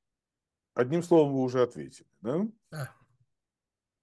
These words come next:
Speaker 2: Но я могу его развить, потому что это, э, не всегда одно и то же. Я, как ребёнок, я думал о свободе от мамы,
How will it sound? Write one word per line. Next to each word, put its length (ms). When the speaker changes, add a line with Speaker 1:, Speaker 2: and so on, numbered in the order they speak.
Speaker 2:
Но 80
я 180
могу 240
его 400
развить, 720
потому 420
что 380
это, 480
э, 220
не 200
всегда 520
одно 260
и 80
то 300
же. 260
Я, 580
как 240
ребёнок, 560
я 160
думал 380
о 100
свободе 800
от 340
мамы, 720